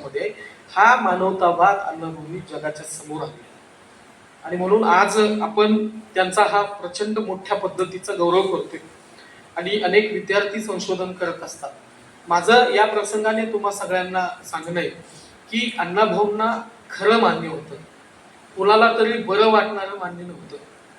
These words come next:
आणि म्हणून विद्यार्थ्यांनी याची नीटनेटकी काळजी घेतली पाहिजे. आजच्या आधुनिक युगामध्ये किंवा WhatsApp आणि सोशल मीडियाच्या या युगामध्ये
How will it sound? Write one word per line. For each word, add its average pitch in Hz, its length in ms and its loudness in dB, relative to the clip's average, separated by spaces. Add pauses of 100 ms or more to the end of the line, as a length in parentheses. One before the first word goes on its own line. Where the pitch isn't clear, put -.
(420)
आणि 185 140 -6
म्हणून 202 280 -2
विद्यार्थ्यांनी 220 760 -2
याची 220 240 0
नीटनेटकी 202 580 -6
काळजी 175 380 -2
घेतली 147 260 -16
पाहिजे. 165 380 -16
आजच्या 208 380 0
आधुनिक 208 540 -4
युगामध्ये 165 440 -6 (920)
किंवा 214 280 4 (220)
WhatsApp 247 480 2
आणि 226 200 2
सोशल 220 420 0
मीडियाच्या 202 400 -2
या 196 340 -6 (680)
युगामध्ये 175 520 -2